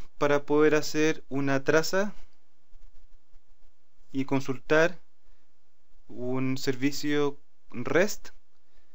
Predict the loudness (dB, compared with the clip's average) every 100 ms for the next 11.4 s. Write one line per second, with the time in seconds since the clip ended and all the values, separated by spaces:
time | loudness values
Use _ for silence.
0 | -8 -8 -10 -10 -10 -8 -6 -6 -8 -8
1 | 2 6 6 6 2 2 2 4 6 6
2 | 2 -2 0 0 -2 -6 2 4 4 4
3 | 2 2 0 0 0 -2 -4 -6 -6 -4
4 | -4 0 2 4 4 2 0 -2 -4 -2
5 | 0 4 4 6 4 2 -2 -4 -6 -4
6 | -2 2 4 4 4 2 4 4 4 0
7 | 0 -2 -6 -2 -2 0 -2 -4 -8 -8
8 | -6 -4 -2 -2 -4 -4 -4 0 4 4
9 | 4 0 0 2 2 0 -4 -6 -8 -10
10 | -8 -6 -6 -8 -8 -6 -2 -2 0 0
11 | 0 -2 -2 -2